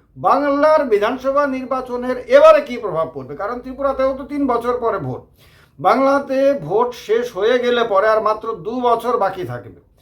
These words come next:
ত্রিপুরাতে যেহেতু এই তিন বছর আগে থেকেই এখন বিরোধী দলগুলো, সিপিএম, কংগ্রেস, তারা উভয় দল, দলই ময়দানে ঝাঁপিয়ে পড়েছে।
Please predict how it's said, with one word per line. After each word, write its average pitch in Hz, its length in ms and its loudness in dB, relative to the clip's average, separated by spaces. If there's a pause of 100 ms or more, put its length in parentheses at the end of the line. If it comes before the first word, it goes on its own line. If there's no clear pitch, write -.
(280)
ত্রিপুরাতে 269 460 2
যেহেতু 196 540 -4
এই 180 160 -4
তিন 233 300 -8
বছর 214 320 0
আগে 226 260 0
থেকেই 233 380 -4
এখন 214 540 2 (360)
বিরোধী 262 520 -2
দলগুলো, 214 500 0
সিপিএম, 254 500 -4
কংগ্রেস, 240 580 -2
তারা 247 180 0
উভয় 226 480 4
দল, 277 260 6
দলই 208 460 0
ময়দানে 240 440 0
ঝাঁপিয়ে 202 340 2
পড়েছে। 143 380 -8